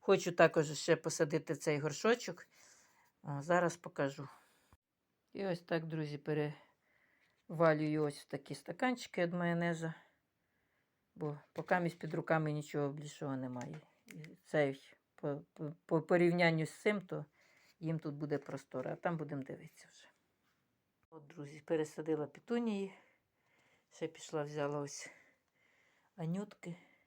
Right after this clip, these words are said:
бо он два набратих землі, ще вже ці пересажу. Тут, наче, коренева х-, гарна, не дуже видно, але є. Попробую, побачу, як вони будуть себе почувати в більшому горшку.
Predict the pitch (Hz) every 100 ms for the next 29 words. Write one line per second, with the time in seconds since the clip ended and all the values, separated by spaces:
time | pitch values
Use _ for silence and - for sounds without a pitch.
0 | _ _ 170 160 156 _ _ _ _ _
1 | - 156 156 165 160 233 226 208 - 196
2 | 185 185 175 170 165 - 170 - _ _
3 | - - - 147 156 156 - 160 175 208
4 | _ _ _ - - _ _ _ - 165
5 | 170 - 170 165 - 175 165 160 160 160
6 | 156 - - 175 160 175 175 151 - -
7 | _ _ _ _ _ _ - 160 156 160
8 | 220 208 160 165 170 _ _ _ _ _
9 | _ _ - _ _ _ - - 175 170
10 | 160 156 151 156 151 - 151 147 156 147
11 | 147 143 - 139 139 151 147 143 160 151
12 | - 151 143 143 160 - -